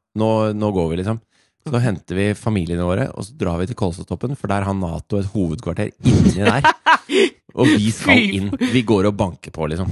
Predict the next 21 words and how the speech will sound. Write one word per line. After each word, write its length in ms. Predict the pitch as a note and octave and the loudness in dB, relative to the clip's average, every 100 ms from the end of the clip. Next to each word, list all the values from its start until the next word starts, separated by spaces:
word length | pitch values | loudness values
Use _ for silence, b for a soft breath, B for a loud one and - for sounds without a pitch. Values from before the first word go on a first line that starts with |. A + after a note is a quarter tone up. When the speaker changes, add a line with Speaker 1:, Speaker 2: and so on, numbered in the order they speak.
| - | -2
Speaker 1:
Nå 200 | - G2 | 0 2
Speaker 2:
Ok. 60 | G#2 | 2
Speaker 1:
bra-, 240 | G2 C2 | 0 -2
nå 200 | G2 G2+ G2+ | 0 0 0
sier 180 | F2+ | -2
det 80 | E2 | -4
bang. 180 | D#2 D#2 - - _ C#3+ | -4 -8 -12 -20 _ -6
Og 60 | |
Speaker 2:
Ok. 60 | C#3 | 0
Speaker 1:
jeg 140 | F#2 | 2
bare, 180 | F2+ F2+ F#2 - _ - | 2 0 -4 -8 _ -12
«Ja, 100 | F#2+ | -6
men 100 | G2 | -4
det 100 | F2 | -2
er, 300 | D#2+ D#2+ D#2+ E2+ - _ _ _ _ | -2 -4 -6 -8 -12 _ _ _ _
det 100 | F2+ | -8
er, 60 | F2+ - - | -8 -12 -16
altså, 220 | - F2+ D#2+ - _ _ | -10 -8 -8 -10 _ _
det 80 | F#2 | -6
er 40 | |
påske. 520 | - - B1 - - | -4 -6 -8 -10 -10